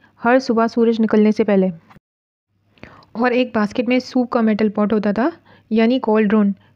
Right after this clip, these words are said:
जिससे बबल्स निकल रहे होते थे, जो कोल से चलने वाले चूल्हे पर रखा होता था।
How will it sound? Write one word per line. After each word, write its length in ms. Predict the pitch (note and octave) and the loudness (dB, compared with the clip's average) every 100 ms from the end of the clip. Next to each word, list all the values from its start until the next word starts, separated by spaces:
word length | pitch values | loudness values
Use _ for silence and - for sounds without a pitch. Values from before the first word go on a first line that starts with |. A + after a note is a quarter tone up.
| - | -6
जिससे 340 | G3+ A3+ B3+ | -2 -2 -2
बबल्स 400 | A#3 G#3+ A#3 A#3 | -2 2 2 2
निकल 260 | A3+ A3 G#3+ | 0 2 2
रहे 200 | G#3+ A3 | 2 2
होते 300 | G#3+ G3+ G#3 | 2 0 -2
थे, 140 | A#3 F4 _ _ _ - | -2 -4 _ _ _ -4
जो 220 | G3+ C4 | 0 0
कोल 280 | C4 B3 B3+ | 2 0 2
से 120 | C4 | 0
चलने 260 | A3+ G#3+ A3 | 0 2 2
वाले 200 | G#3+ A#3 | 0 0
चूल्हे 260 | A3+ A3 | 0 0
पर 140 | A3 A3 | 0 -2
रखा 240 | G3+ G#3+ | -2 0
होता 300 | G3+ G3 G3 | 0 0 -4
था। 180 | G3 | -4